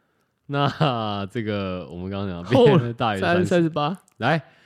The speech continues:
Speaker 1: 三十八是后刘海男。
Speaker 2: 韩系，韩系，韩系，
Speaker 1: 哦，OK。
Speaker 2: 这就是韩系的。
Speaker 1: 这个不能在一起吗？
Speaker 2: 这个
Speaker 1: 有些蛮帅的欧巴啊。
Speaker 2: 就斟酌吗？
Speaker 1: 后刘海。
Speaker 2: 就我觉得后刘海很恶，很恶。
Speaker 1: <laughs> 好，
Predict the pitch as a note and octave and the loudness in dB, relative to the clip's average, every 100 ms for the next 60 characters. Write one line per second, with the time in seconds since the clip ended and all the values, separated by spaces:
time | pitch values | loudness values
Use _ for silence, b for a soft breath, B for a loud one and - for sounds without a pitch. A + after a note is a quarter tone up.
0 | b b b - G#3+ G3+ F#3 F#3+ F#3+ F3+ | b b b 2 4 6 6 6 8 6
1 | B2 - B3+ C3+ E2+ E2 A2 - - - | 4 4 4 4 2 0 0 -2 -10 -18
2 | - _ - - C3 C#3+ F3+ C#3+ - - | -20 _ -12 -4 -2 -2 -2 -4 -6 -8
3 | C#3+ C3+ - D3 - - - C3 D3 E3 | -6 -6 -4 -4 -6 -10 -4 -2 0 -2
4 | C#3 D#3+ A2+ D3 C#3+ D3 C#3+ A#2+ A#2+ C#3 | -2 -8 -12 -8 -4 -2 -4 -6 -8 -6
5 | A#2 - _ _ F#3+ E3+ E3+ F#3+ A2 A#2+ | -6 -10 _ _ -2 0 6 6 6 4
6 | B2 A#2+ F2 E2 F2+ G#2+ _ _ - G3 | 2 2 -4 -8 -10 -16 _ _ -2 2
7 | G3 F3 D#3 C3 A2+ G#2+ F3 C#3+ F#2+ F#2+ | 4 4 2 2 4 6 6 4 2 2
8 | A2 G#2 G2+ B2+ A2+ F#2 F#2+ - - _ | 2 2 0 2 2 2 -2 -8 -20 _
9 | _ _ _ _ _ _ - F#3+ F3+ F#3+ | _ _ _ _ _ _ -8 -2 0 0
10 | E3 B2+ A#2+ A#2+ E3+ C#3+ G2+ F#2 F#2+ D#2 | -2 -4 -2 2 6 6 6 4 2 -2
11 | C#2 - G2 - - - D3+ C3 C#3+ E3 | -10 -14 -18 -18 -18 -12 -8 -4 -2 0
12 | C#3+ C#3 B2 A#2+ - B2 B2+ G3 - A#2 | 0 0 -2 -6 -10 -12 -12 -14 -16 -14
13 | B2 - - A#2+ - - - - - _ | -12 -14 -6 -6 -6 -18 -20 -20 -20 _
14 | A#2+ - | -20 -20